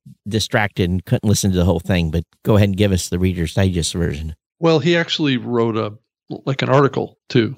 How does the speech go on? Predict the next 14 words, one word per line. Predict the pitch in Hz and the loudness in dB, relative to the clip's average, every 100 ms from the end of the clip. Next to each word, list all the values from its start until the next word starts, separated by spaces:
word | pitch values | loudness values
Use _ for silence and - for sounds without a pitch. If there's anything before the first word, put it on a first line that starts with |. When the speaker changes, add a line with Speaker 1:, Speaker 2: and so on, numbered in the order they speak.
| _ _ | _ _
Speaker 2:
So | - 127 113 110 107 107 - - - _ _ _ _ | -4 0 2 2 -2 -8 -20 -20 -20 _ _ _ _
his, | - 131 117 - - - _ _ _ _ | -2 0 2 -2 -6 -10 _ _ _ _
one | - 139 135 | -6 -4 -4
part | 123 139 131 | -2 0 2
of | 120 | 0
this | 110 107 | -4 -4
article | 113 110 - 113 | -4 -4 -6 -8
is | - - - 143 139 - 139 | -10 -14 -2 -2 0 0 0
podcasting's | 127 - 127 117 113 110 104 107 - _ _ _ | 0 -2 -4 -4 -6 -6 -6 -8 -10 _ _ _
throne | - - 127 139 139 120 104 | -12 -2 4 6 4 2 -4
caught | - 120 120 190 | -2 0 0 -4
in | 120 | -4
the | 110 | -4
crossfire. | 107 - 127 117 - 113 104 113 - | -8 -4 -2 -2 -4 -6 -6 -10 -16